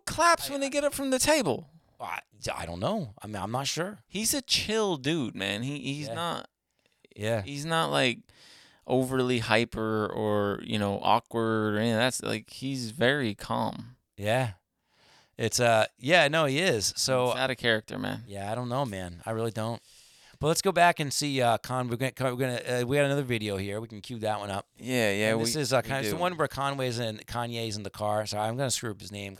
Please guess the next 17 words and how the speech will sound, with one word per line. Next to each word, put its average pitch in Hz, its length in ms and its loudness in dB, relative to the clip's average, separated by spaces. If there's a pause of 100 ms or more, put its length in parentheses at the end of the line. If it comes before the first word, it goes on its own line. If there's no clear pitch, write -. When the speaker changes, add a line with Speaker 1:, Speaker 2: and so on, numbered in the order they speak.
Speaker 2:
I 127 100 -4
literally 151 380 -2
know 101 120 -6
nothing 92 320 -8
about 80 200 -12
Kanye. 92 320 -12
Like, 131 140 -2
conspiracies, 110 760 -6
that's 127 180 -6
about 110 240 -6
as 92 100 -10
much 117 180 -4
as 110 60 -4
I 95 120 -4
know 123 120 -2
about 82 220 -6
Kanye. 80 380 -18